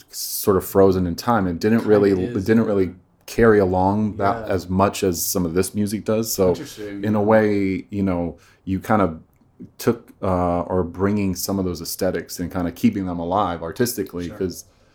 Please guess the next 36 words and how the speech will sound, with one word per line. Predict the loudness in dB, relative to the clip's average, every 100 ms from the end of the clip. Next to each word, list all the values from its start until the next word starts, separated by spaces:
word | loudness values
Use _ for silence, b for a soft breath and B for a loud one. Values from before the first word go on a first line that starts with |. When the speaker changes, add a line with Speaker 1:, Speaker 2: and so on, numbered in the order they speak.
| b _ -6
Speaker 1:
to, | -4 -4 -10
to | -6
do | 0 4 4
that | 4 2 -2
style | -2 0 2 2
of, | 0
like, | -2 -4
painting | -4 -2 0 -2
every | -4 -6
cassette | -8 -6 -2 0 0 -4
and | -10 -10
painting, | -4 0 0 0 -4 b b b
hand | -4 -2 -2
painting, | -2 -4 -4 -4 -2 -2 -6 b b b -4
you | -2
know, | -2 -4 -8 -12 -12
um, | -10 -10 -12 -14 -14
the | -10 -6
artwork, | -4 -4 -4 -8 -8
it | -8 -8
comes | -8 -6 -6
Speaker 2:
Yeah. | -4
Speaker 1:
from | -4 -4
that | -4 -6
more, | -4 -2 -4 0
that | 2 2 2
world, | -4 -4 -6 -12 -10
you | -6 -4
Speaker 2:
Yeah. |
Speaker 1:
know, | -4 -8 -14 -12
and, | -10 -8 -10
uh, | -12 -14 -14
it's, | -14 -10
it's | -8 -4
a | -2
cool | 2 6 6 4